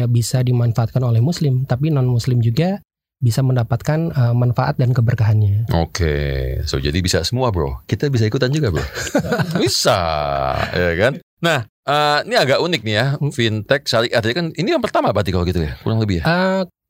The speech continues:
Speaker 1: kita memang bagian dari first mover,
Speaker 2: Aha,
Speaker 1: tapi
Speaker 2: aha.
Speaker 1: kalau yang terdaftar secara resmi di O J K,
Speaker 2: Mm-mm.
Speaker 1: kita masuk yang keenam.
Speaker 2: Oh, yang
Speaker 1: Yang
Speaker 2: keenam.
Speaker 1: syariah, ya.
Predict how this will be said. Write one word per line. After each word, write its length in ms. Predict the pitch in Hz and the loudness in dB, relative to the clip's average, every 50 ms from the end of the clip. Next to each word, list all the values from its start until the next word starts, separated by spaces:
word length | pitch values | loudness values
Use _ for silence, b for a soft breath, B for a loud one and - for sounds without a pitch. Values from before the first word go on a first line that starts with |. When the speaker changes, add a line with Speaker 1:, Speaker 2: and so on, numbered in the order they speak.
| _ _ | _ _
Speaker 1:
kita 460 | - 190 180 180 - - 214 226 226 - - - 202 202 - - - | -4 -4 -4 -2 -2 -2 -2 -2 -2 -4 -8 -10 -10 -10 -10 -10 -6
memang 300 | - 170 160 170 185 190 | -4 -2 0 0 0 0
bagian 300 | 185 160 139 135 147 147 | 0 0 0 0 0 0
dari 240 | 143 143 139 143 143 | 0 0 0 0 0
first 220 | 139 - 143 - - | 0 0 -2 0 0
mover, 440 | 143 123 113 - 120 123 123 143 - | 0 0 0 2 0 0 0 -2 -2
Speaker 2:
Aha, 300 | - 101 95 107 117 113 | -2 0 2 2 2 2
Speaker 1:
tapi 160 | 107 95 - | 0 0 -2
Speaker 2:
aha. 80 | 127 - | -2 0
Speaker 1:
kalau 220 | 151 143 147 143 | 0 0 0 2
yang 420 | 143 139 139 131 135 135 135 131 - - _ _ _ _ _ - | 0 0 0 0 0 0 -2 -2 -4 -8 _ _ _ _ _ -4
terdaftar 680 | 143 127 120 123 131 123 120 - _ _ - 143 147 147 | -2 -2 0 0 2 0 0 -2 _ _ 0 0 0 0
secara 420 | - 151 139 - 127 123 127 123 | 0 -2 0 0 2 2 2 2
resmi 320 | 127 131 - - 131 127 | 0 0 0 0 0 2
di 80 | 120 127 | 2 2
O 100 | 123 117 | 2 2
J 140 | 117 120 120 | 2 2 0
K, 220 | - - 165 170 170 | 0 0 -2 -2 -2
Speaker 2:
Mm-mm. 300 | - 151 143 131 110 127 | -2 -2 -2 -2 0 0
Speaker 1:
kita 160 | 139 151 156 156 131 - - _ | 0 0 0 0 -2 -6 -12 _
masuk 580 | - 156 135 131 127 120 - - 160 151 - - | -2 0 2 2 2 0 -2 -2 -2 -2 -2 -2
yang 200 | - 131 127 127 | 0 0 0 0
keenam. 480 | - 131 127 117 107 101 101 104 113 - - - | 0 2 2 4 4 4 4 2 2 -2 -4 -4
Speaker 2:
Oh, 120 | - 135 | 0 0
yang 160 | 139 127 117 156 | 2 2 2 0
Speaker 1:
Yang 160 | 143 143 117 | 0 0 2
Speaker 2:
keenam. 60 | - 143 139 | 2 0 0
Speaker 1:
syariah, 240 | 139 135 127 113 104 | 0 0 0 0 0
ya. 160 | 120 113 | 0 -2